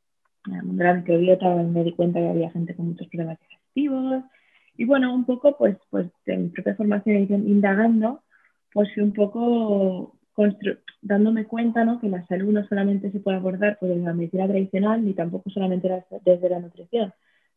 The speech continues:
sino que hay que abordarla desde muchos campos, ¿no? Y, y que la, es imposible que haya un profesional como puede ser,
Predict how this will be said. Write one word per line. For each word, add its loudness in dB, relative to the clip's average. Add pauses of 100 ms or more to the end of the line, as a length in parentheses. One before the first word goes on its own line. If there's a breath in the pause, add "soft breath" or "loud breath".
sino -6
que -10
hay -8
que -6
abordarla 0
desde -2 (220)
muchos -4
campos, -6
¿no? -2
Y, -4 (600 soft breath)
y -6
que -2
la, -4 (220)
es -8
imposible -2
que -10
haya -6
un 0
profesional -6
como -10
puede -8
ser, -10